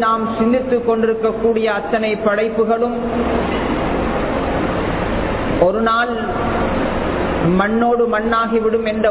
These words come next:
உண்மையை நாம் ஏற்றிருக்கக்கூடிய குர்ஆனும் நபியுடைய சுன்னா ஹதீஸும் நமக்கு தெளிவாக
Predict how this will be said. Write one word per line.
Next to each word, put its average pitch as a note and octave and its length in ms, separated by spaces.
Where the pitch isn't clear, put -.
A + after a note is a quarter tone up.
உண்மையை A3 380
நாம் G#3+ 220
ஏற்றிருக்கக்கூடிய G#3+ 800
குர்ஆனும் G#3 540
நபியுடைய G#3 400
சுன்னா G#3 260
ஹதீஸும் G3+ 460
நமக்கு G3 320
தெளிவாக F#3 420